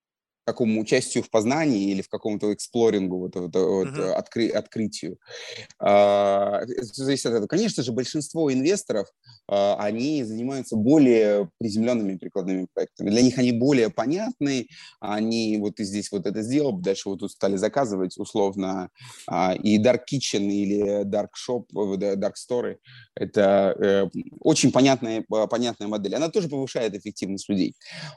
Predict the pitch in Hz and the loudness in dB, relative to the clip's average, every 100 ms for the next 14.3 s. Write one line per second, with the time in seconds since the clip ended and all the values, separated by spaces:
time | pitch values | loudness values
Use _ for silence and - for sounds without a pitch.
0 | _ _ 151 160 175 156 135 - 113 123 | _ _ 4 4 4 4 4 2 2 4
1 | 139 107 113 160 208 170 - 139 143 110 | 4 2 0 0 0 -2 -4 -4 -2 -4
2 | 117 160 202 _ _ 123 175 196 185 165 | -2 -4 -4 _ _ -2 0 2 0 0
3 | 160 151 123 110 95 95 98 - - - | 0 0 -4 -6 -6 -6 -6 -8 -4 0
4 | 120 - 131 131 156 156 160 156 165 196 | 2 2 4 4 4 2 0 2 2 0
5 | 208 226 - - 170 156 139 151 147 - | -2 -4 -8 -20 -20 -8 -2 2 2 0
6 | 131 156 190 - 135 123 131 139 131 117 | -2 -2 -4 -6 -6 -4 -4 0 0 0
7 | - 120 123 - 139 - 110 - 104 104 | -4 -4 -4 -4 -4 -6 -12 -6 -2 2
8 | 104 104 101 104 104 104 101 - - 113 | 2 2 0 0 0 -2 -4 -8 -12 -8
9 | 107 104 - - - - - 131 139 123 | -8 -8 -8 -8 -8 -10 -4 -2 0 2
10 | 139 113 104 101 151 123 110 107 - - | 2 2 2 0 2 4 4 0 -10 -20
11 | - 110 107 104 107 104 - - 151 123 | 0 4 4 4 4 2 0 2 4 4
12 | 104 107 113 107 107 110 98 - 101 90 | 2 0 0 0 0 0 -2 -4 -4 -2
13 | 101 110 - 107 104 101 95 - - - | -2 -2 -2 -4 -2 -2 -4 -4 -4 -4
14 | - 95 98 | -4 -2 -2